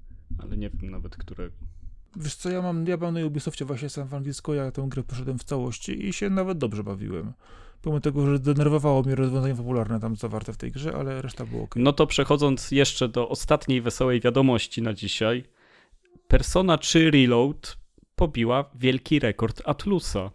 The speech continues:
Speaker 1: stając się najszybciej sprzedającą się grą firmy. W tydzień sprzedano milion kopii Persony trzy Reload, gry, która jest także dostępna w Game Passie, więc tutaj to nie wchodzi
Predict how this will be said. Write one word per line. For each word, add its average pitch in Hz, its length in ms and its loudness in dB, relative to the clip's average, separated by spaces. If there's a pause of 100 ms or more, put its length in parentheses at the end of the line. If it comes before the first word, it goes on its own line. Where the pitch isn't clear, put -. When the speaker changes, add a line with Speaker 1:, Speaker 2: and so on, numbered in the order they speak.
(100)
Speaker 1:
stając 135 480 -4
się 131 140 -2
najszybciej 131 560 -2
sprzedającą 135 720 0
się - 160 -2
grą 120 260 -2
firmy. 117 460 0 (640)
W - 160 -14
tydzień 165 380 2
sprzedano 135 520 -2
milion 127 460 0
kopii 113 440 -2 (180)
Persony 117 460 0
trzy 117 220 -2
Reload, 123 600 -2 (160)
gry, 147 200 0
która 156 240 0
jest 131 160 -2
także 143 260 4
dostępna 131 500 0
w - 60 -12
Game 139 200 4
Passie, 92 380 4
więc 90 380 -12
tutaj 117 360 -6
to 113 500 -8
nie 123 200 4
wchodzi 120 680 -4